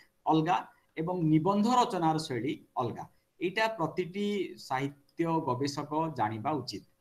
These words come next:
ଏ, ତାପରେ ଆଉ ଗୋଟେ ହଉଛି ଗୋଟେ PowerPoint presentation ପାଇଁ, ଏ, ଗୋଟେ ପିପିଟି, ଆଉ ଗୋଟେ ହଉଛି poster। ଏଇ ଭିତରେ ପାର୍ଥକ୍ୟ ଜାଣିବା ଉଚିତ। ଓଡ଼ିଆ ଗବେଷଣାରେ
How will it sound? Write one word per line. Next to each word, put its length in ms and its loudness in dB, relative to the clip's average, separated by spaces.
ଏ, 240 -2
ତାପରେ 600 0
ଆଉ 160 8
ଗୋଟେ 180 0
ହଉଛି 640 -4
ଗୋଟେ 480 -4
PowerPoint 480 4
presentation 600 -2
ପାଇଁ, 360 -4
ଏ, 200 -4
ଗୋଟେ 160 0
ପିପିଟି, 540 -2
ଆଉ 100 4
ଗୋଟେ 140 0
ହଉଛି 260 -2
poster। 440 6
ଏଇ 80 -4
ଭିତରେ 260 -2
ପାର୍ଥକ୍ୟ 440 2
ଜାଣିବା 300 -2
ଉଚିତ। 280 -10
ଓଡ଼ିଆ 280 4
ଗବେଷଣାରେ 760 0